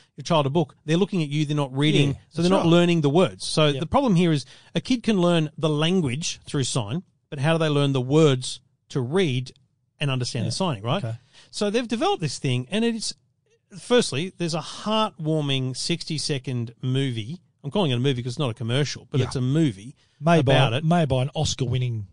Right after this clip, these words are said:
Speaker 2: short
Speaker 1: Right.
Speaker 2: film director as well.
Speaker 1: And, uh, it's on YouTube, but,
Speaker 2: Yep.
Speaker 1: mate,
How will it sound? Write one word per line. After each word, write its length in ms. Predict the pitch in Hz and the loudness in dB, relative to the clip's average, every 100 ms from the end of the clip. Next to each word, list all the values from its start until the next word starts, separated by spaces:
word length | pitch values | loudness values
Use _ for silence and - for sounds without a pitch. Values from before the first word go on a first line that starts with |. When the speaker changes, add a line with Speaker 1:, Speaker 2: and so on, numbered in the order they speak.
| - | -8
Speaker 2:
short 340 | - 147 147 | 0 2 4
Speaker 1:
Right. 80 | 170 | 6
Speaker 2:
film 240 | 160 147 | 6 6
director 460 | 127 131 - - - _ _ _ _ - | 2 0 -2 -10 -14 _ _ _ _ -6
as 100 | 98 | -2
well. 220 | 127 104 _ - _ _ | -2 -4 _ -20 _ _
Speaker 1:
And, 160 | 180 180 | -2 0
uh, 100 | 185 175 | -4 -4
it's 140 | 170 196 | -4 2
on 120 | 240 | 4
YouTube, 460 | 151 247 - 101 - - _ _ | 4 2 -6 -10 -12 -14 _ _
but, 100 | 190 | -4
Speaker 2:
Yep. 100 | - - _ | -4 -6 _
Speaker 1:
mate, 300 | 220 208 135 | -2 0 -2